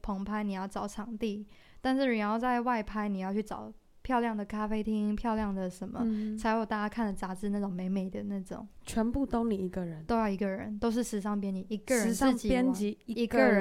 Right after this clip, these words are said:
Speaker 1: 人自己完成。
Speaker 2: 我现在听你这样讲，我觉得编辑这个抬头有点太不够了，
Speaker 1: <laughs>
Speaker 2: 分量很不够。
Speaker 1: 对，但是我觉得
Speaker 2: 我觉得这已经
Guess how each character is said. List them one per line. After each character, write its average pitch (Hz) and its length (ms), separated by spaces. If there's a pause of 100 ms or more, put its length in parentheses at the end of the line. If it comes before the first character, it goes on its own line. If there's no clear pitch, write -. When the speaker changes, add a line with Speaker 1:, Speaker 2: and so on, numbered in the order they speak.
Speaker 1:
人 185 80
自 220 180
己 190 200
完 175 320
成。 202 420 (520)
Speaker 2:
我 220 60
现 320 100
在 339 140
听 330 160
你 277 100
这 226 80
样 277 140
讲， 202 180
我 185 80
觉 196 160
得 202 180
编 277 380
辑 226 200 (420)
这 294 80
个 277 100
抬 190 380
头 196 340 (280)
有 214 160
点 196 280 (400)
太 247 200
不 196 160
够 185 380
了， 185 100 (380)
Speaker 1:
<laughs> - 400
Speaker 2:
分 294 260
量 285 200
很 226 140 (140)
不 196 100
够。 - 220
Speaker 1:
对， 294 120
但 - 20
是 427 180
我 311 120
觉 294 140
得 330 300
Speaker 2:
我 269 60
觉 262 40
得 277 260
这 262 280
已 277 40
经 311 220